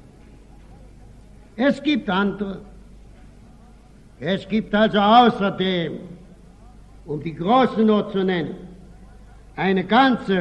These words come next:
Reihe ausländischer Geheimdienste, darunter ist der wichtigste der amerikanische.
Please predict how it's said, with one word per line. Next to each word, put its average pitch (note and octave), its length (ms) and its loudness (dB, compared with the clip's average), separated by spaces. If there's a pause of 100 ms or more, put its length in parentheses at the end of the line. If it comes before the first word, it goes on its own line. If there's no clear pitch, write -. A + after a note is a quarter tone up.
Reihe A#3 500 4
ausländischer G#3+ 920 2
Geheimdienste, G#3 920 0
darunter G3+ 460 2
ist - 160 -6
der F#3 160 0
wichtigste F#3+ 560 -6
der F3 120 -2
amerikanische. E3 760 -6